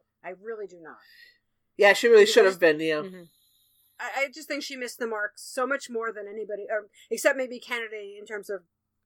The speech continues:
Speaker 1: because of the lip sync and stuff, but I, I, I don't understand. Um, then we had Kennedy as Janet, um, and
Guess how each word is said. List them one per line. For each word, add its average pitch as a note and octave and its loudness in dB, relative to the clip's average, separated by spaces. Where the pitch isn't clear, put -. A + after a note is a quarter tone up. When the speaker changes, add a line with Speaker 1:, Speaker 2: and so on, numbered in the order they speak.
Speaker 1:
because G3+ -8
of F#3+ -20
the G3 -14
lip A3 -4
sync F#3+ -10
and F3+ -2
stuff, D#3+ -16
but F#3 -18
I, F#3 -10
I, - -10
I G3 -14
don't G3 -8
understand. E3+ -16
Um, G#3 -4
then B3+ 2
we D#4 -8
had E4+ -8
Kennedy A#3 -6
as A3 -8
Janet, F3+ -6
um, G3+ -6
and G#3 -14